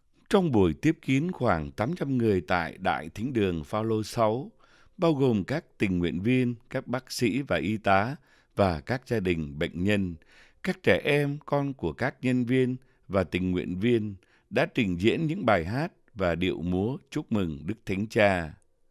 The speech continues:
Sau màn trình diễn, các em tặng Đức Thánh Cha một cái bánh lớn, chúc mừng sinh nhật tám mươi ba của Ngài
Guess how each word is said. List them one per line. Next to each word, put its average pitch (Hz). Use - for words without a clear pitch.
Sau -
màn 104
trình 85
diễn, 98
các -
em 143
tặng 101
Đức 135
Thánh 127
Cha 139
một 107
cái 101
bánh 110
lớn, 120
chúc -
mừng 90
sinh 107
nhật 95
tám 90
mươi 135
ba 104
của 78
Ngài 78